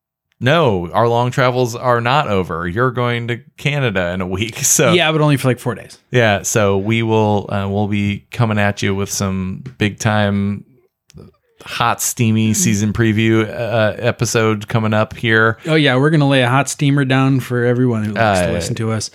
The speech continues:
Speaker 2: Um, we're probably gonna even, like, start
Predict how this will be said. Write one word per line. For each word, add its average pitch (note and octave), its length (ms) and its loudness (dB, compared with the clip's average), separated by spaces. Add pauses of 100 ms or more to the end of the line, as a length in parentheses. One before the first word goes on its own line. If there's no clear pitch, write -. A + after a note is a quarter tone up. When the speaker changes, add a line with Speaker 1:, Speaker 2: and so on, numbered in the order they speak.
(360)
Speaker 2:
Um, B2 640 2 (1900)
we're A3 180 2
probably C4+ 260 2
gonna A#3 260 2
even, F#3 400 2
like, C3+ 320 0
start C3+ 400 0